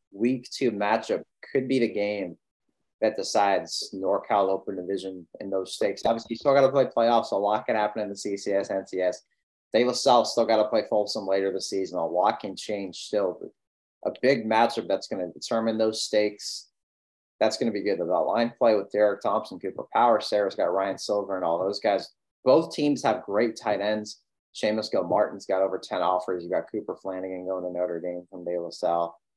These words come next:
There's a lot to like. But some other stories I'd love to go over too is just saw him this weekend. I think he is the biggest sleeper prospect in the Bay Area, maybe Northern California.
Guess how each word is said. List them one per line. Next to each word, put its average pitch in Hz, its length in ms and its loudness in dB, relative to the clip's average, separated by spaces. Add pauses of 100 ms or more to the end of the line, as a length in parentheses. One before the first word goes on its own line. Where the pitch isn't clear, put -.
(640)
There's 123 160 0
a 127 60 4
lot 113 260 6
to 110 80 -4
like. 92 260 -2 (100)
But - 120 -14
some 123 180 0
other 151 200 6
stories 123 340 4
I'd 98 200 0
love 104 320 4
to 107 100 -4
go 95 200 0
over 87 280 -4
too 92 340 -2
is - 220 -10 (600)
just 127 180 -2
saw 139 200 6
him 123 60 4
this 113 180 0
weekend. 123 280 0
I 120 160 -2
think 131 220 -2
he 117 320 2
is - 340 -4 (640)
the 117 180 -2 (100)
biggest 127 440 2
sleeper 117 300 0
prospect 110 640 2
in 127 100 -4
the 120 80 0
Bay 117 220 4
Area, 127 200 4
maybe 143 240 4
Northern 127 340 4
California. 104 720 0